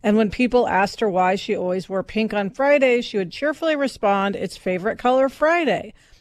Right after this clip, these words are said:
I thought this was a fun tradition and a cool tie-in with your listeners' signature colors. How about doing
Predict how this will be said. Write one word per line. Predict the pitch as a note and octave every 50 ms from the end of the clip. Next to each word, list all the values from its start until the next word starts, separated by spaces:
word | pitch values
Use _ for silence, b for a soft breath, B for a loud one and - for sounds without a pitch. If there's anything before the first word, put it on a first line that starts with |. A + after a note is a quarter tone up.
| b b b b b -
I | A3 A#3
thought | A3 D#4 - - -
this | C4 A#3 - -
was | G#3+ F3+
a | F#3+ E3+
fun | - - A#3+ C4 D4+ E4+
tradition | - - E4+ B3+ A#3+ G#3+ F#3 - G3+ G3
and | F3+ F3+ F#3
a | F3+
cool | - - - A#3 C4+ D4+ D#4
tie-in | - - - G#3 G3 F#3+ F#3 F#3 F3+
with | F#3 F#3 - -
your | F3+ E3+
listeners' | D#3+ F#3 G3 - - A#3+ B3 B3 A#3+ -
signature | - - A3+ G#3 A3+ A3 - - A#3 A3
colors. | - - - D#4+ E4 C#4+ E3+ - G2 C3 E3+ - -
How | - - G#3+ G#3+ A3+
about | A3+ C4 C#4 C#4+ C4 G#3
doing | A3 G3 F#3+ G3 G3 G#3 G#3+ G#3